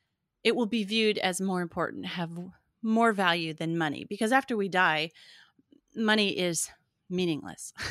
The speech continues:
<laughs> But like a relationship, a marriage, like the echo of it can go forward into the future, and it can have a value and, um, a memory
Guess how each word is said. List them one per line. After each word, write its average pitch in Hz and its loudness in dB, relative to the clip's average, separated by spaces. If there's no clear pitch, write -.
<laughs> 208 -4
But 247 4
like 247 4
a 233 4
relationship, 233 2
a 190 -4
marriage, 185 0
like 196 -2
the - 2
echo 254 8
of 180 2
it 165 -2
can 220 -2
go 196 2
forward 165 -4
into 233 2
the 196 0
future, 202 0
and 180 0
it - -2
can 247 0
have 202 4
a 208 2
value 180 2
and, 180 -2
um, 170 -2
a 226 6
memory 233 4